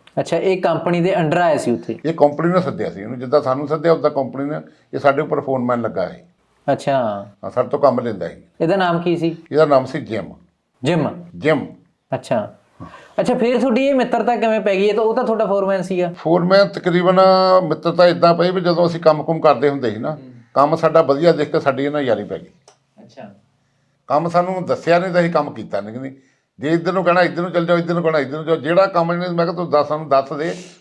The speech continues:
Speaker 2: ਬਸ ਕੀਤਾ ਨਹੀਂ ਦੁਕਾਨ ਤੇ, ਜਿਹੜਾ ਮਰਜ਼ੀ ਦੱਸ ਦੇ, ਆਟਾ ਘੜਨ ਦਾ ਦੱਸ ਦੇ, ਬੋਰੇ ਚੱਕਣ ਦਾ ਦੱਸ ਦੇ, ਕਿਤੇ ਫਾਊਂਡੇਸ਼ਨ ਕੋ ਬਣਾਉਣੀ ਆ, ਕੋਈ ਇੰਜਣ ਤੱਕ ਤਲ ਕਰਨਾ,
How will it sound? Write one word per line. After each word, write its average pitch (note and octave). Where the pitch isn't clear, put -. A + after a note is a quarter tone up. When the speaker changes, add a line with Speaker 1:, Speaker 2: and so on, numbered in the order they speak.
Speaker 2:
ਬਸ E3
ਕੀਤਾ E3+
ਨਹੀਂ A#2+
ਦੁਕਾਨ A2+
ਤੇ, B2
ਜਿਹੜਾ D#3+
ਮਰਜ਼ੀ C#3+
ਦੱਸ C3
ਦੇ, C#3
ਆਟਾ D#3
ਘੜਨ B2
ਦਾ B2+
ਦੱਸ B2
ਦੇ, C#3
ਬੋਰੇ D#3+
ਚੱਕਣ D3
ਦਾ C3+
ਦੱਸ B2
ਦੇ, D3
ਕਿਤੇ C#3+
ਫਾਊਂਡੇਸ਼ਨ C3+
ਕੋ D#3+
ਬਣਾਉਣੀ B2+
ਆ, D3
ਕੋਈ C#3+
ਇੰਜਣ D3+
ਤੱਕ C3+
ਤਲ B2
ਕਰਨਾ, A#2